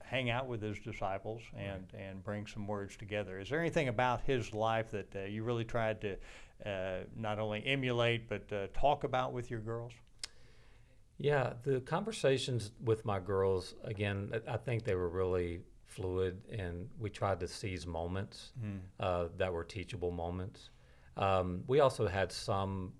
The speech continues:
Speaker 2: routine, uh, that we instilled in their life. One of the most beautiful things was teaching my youngest daughter to pray the Lord's Prayer.
Speaker 1: Mm-hmm.
Speaker 2: Uh, for about her first, I'd say maybe two or three years, when she was really little, she had a lisp.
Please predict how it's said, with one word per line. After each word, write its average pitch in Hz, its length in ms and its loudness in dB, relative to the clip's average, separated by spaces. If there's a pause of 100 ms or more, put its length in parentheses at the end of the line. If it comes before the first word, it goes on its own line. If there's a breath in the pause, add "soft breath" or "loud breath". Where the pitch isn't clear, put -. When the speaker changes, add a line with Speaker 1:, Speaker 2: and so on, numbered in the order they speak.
(160)
Speaker 2:
routine, 92 800 -4 (520 soft breath)
uh, 92 160 4
that 90 220 4
we 87 140 0
instilled 87 520 0
in 85 140 -2
their 82 140 -2
life. 85 340 0 (160)
One 104 200 0
of 101 80 0
the 92 60 0
most 87 280 0
beautiful 92 380 -2
things 85 600 -6 (480 loud breath)
was - 180 0
teaching 101 480 -2
my 85 140 0
youngest 87 340 -2
daughter 85 220 2
to 80 60 -4
pray 90 200 0
the 85 100 -2
Lord's 80 320 -4
Prayer. 85 540 -2
Speaker 1:
Mm-hmm. 104 440 -4
Speaker 2:
Uh, 90 240 0 (100)
for - 140 -2
about 95 260 4
her 87 100 0
first, - 400 -4 (560)
I'd 104 180 0
say 95 120 -6
maybe 82 240 -6
two - 120 -8
or 87 60 -2
three 87 220 -8
years, 82 340 -8 (240)
when 110 160 -8
she - 140 -6
was 82 100 -4
really 85 240 0
little, 85 260 -2
she 85 140 -4
had 92 100 2
a 87 60 2
lisp. 95 540 0